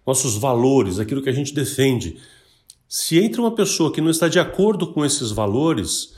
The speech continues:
que choca os valores, choca o comportamento, choca a atitude, a pessoa tem valores muito diferentes, não vai dar certo. E a própria pessoa vai se sentir mal.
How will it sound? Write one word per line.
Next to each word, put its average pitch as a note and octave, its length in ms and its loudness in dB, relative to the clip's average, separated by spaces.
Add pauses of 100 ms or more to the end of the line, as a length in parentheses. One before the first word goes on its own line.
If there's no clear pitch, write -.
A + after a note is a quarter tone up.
(280)
que B2 100 -8
choca F#3 520 2
os B2+ 140 2
valores, A2+ 500 0
choca G3 460 0
o E3 100 4
comportamento, C3+ 1000 0
choca F#3 480 2
a - 20 4
atitude, C3 680 2
a F#2+ 60 -2
pessoa D#3 420 -2
tem E3 180 0
valores D3 560 4
muito D3+ 240 -2
diferentes, B2+ 720 -2 (320)
não A3+ 140 4
vai F3 220 4
dar G3 100 2
certo. - 460 -6 (540)
E A#3 60 4
a G#3+ 60 6
própria A#3+ 300 4
pessoa G#3+ 420 2
vai F3+ 140 2
se - 80 -2
sentir C3 320 0
mal. D#2 320 -2